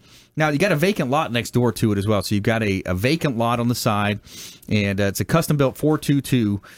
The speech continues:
in pristine, uh, condition here. Beautiful property here in Tampa Bay. And another property, we got a couple here. This one's in Largo. Now, this is one two zero nine one, uh, one forty-fifth Street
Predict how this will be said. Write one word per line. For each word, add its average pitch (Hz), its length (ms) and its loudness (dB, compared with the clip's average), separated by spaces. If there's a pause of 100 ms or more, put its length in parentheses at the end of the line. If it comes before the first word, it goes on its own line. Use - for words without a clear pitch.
(140)
in 107 140 0
pristine, 131 640 0
uh, 101 340 -2
condition 107 400 2
here. 98 180 2
Beautiful 120 360 2
property 104 480 0
here 104 160 2
in 95 100 -2
Tampa 101 240 -2
Bay. 90 240 0 (340)
And 104 240 0
another 135 440 0
property, 104 480 0
we 104 100 0
got 113 160 0
a 104 60 -2
couple 127 300 0
here. 104 280 2 (240)
This 175 160 2
one's 208 160 2
in 160 100 2
Largo. 127 360 2
Now, 113 140 0
this 165 180 0
is 139 160 -2
one 143 200 2
two 143 320 2
zero 139 360 2
nine 127 260 0
one, 110 300 2 (400)
uh, 98 160 2
one 127 240 2
forty-fifth 135 560 0
Street - 520 -2